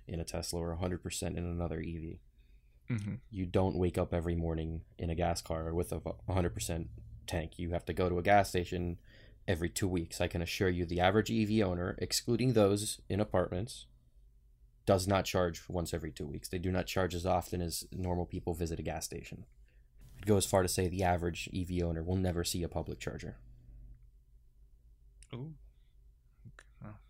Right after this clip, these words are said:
Speaker 2: I would love to see the stats on that one. So that's that.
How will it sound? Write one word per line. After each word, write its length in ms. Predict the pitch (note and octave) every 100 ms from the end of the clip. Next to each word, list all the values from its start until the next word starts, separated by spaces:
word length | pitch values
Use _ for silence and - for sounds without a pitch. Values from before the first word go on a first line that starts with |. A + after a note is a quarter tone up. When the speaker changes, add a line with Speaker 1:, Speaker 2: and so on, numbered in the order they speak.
| - -
Speaker 2:
I 40 | -
would 100 | G#2
love 140 | G2+
to 80 | -
see 160 | - G#2
the 160 | G2 - - -
stats 340 | - G#2+ -
on 100 | G2+
that 180 | G2+ G#2+
one. 180 | G2 G2+ - - - - - - - - - - - - - - - - - - - - -
So 140 | - D3+
that's 100 | D3
that. 380 | D#3+ A#2+ -